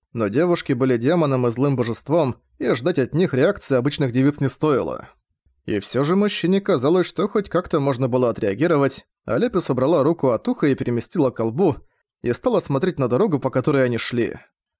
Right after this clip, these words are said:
«Дальше ничего странного не видать, так что если что-то и есть, оно где-то за возвышенностью».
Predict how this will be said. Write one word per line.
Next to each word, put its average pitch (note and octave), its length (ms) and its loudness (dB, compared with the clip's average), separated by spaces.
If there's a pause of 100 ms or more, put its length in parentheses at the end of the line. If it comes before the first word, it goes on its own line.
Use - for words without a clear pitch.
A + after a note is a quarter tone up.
(120)
«Дальше G#3 400 2
ничего F#3 380 2
странного F3 460 2
не D#3+ 120 2
видать, C3+ 420 0 (120)
так G#3+ 160 -2
что - 140 -2
если E3 220 0
что-то D#3 260 -2
и C#3+ 80 4
есть, G3 360 0 (300)
оно D3 340 2
где-то E3 300 0
за C#3+ 140 0
возвышенностью». C3+ 920 -2